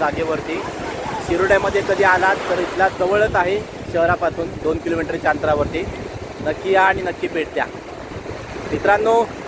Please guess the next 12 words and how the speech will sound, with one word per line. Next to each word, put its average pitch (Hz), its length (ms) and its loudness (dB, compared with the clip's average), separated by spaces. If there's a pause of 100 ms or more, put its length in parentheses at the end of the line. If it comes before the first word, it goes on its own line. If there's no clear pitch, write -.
(480)
खूप 185 120 0 (100)
छान 220 180 6
अशी 226 160 -2
व्हिडिओ 208 240 6 (120)
आहे. 156 220 0 (580)
व्हिडिओ 180 320 2
पूर्ण 196 280 2
बघितल्या 190 400 4
असालच, 185 360 2
व्हिडिओ 185 220 2
आवडली 202 300 4
असेल 214 400 4